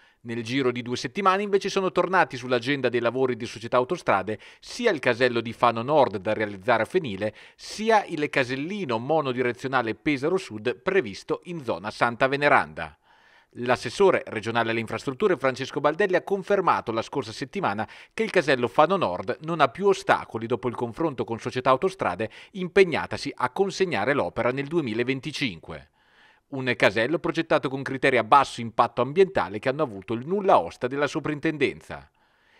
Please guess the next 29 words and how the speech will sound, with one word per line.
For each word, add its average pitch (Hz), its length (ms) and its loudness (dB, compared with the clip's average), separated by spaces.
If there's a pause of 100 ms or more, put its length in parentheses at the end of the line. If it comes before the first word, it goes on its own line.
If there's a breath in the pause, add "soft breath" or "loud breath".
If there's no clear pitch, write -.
(200 soft breath)
Per 139 160 2
il 131 140 -4
casellino 127 540 0
a 131 160 0
Santa 127 320 2
Veneranda 135 420 2
invece 117 260 -2
il 113 80 -6
Consiglio 156 540 -4
Comunale 135 420 0
di 185 140 -6
Pesaro 202 340 2
aveva 170 220 4
dato 139 240 2
l'ok 104 440 0 (280 loud breath)
a 110 100 -6
febbraio 127 540 4
duemilaventidue 127 840 0 (240 loud breath)
nonostante 147 640 2
le 127 120 2
rimostranze 135 680 -2
di 120 140 -2
resistenza 123 680 -4
esternate 135 720 -4
da 151 120 -2
diversi 131 500 -6
residenti 131 480 -4
della 123 260 0
zona. 87 480 -6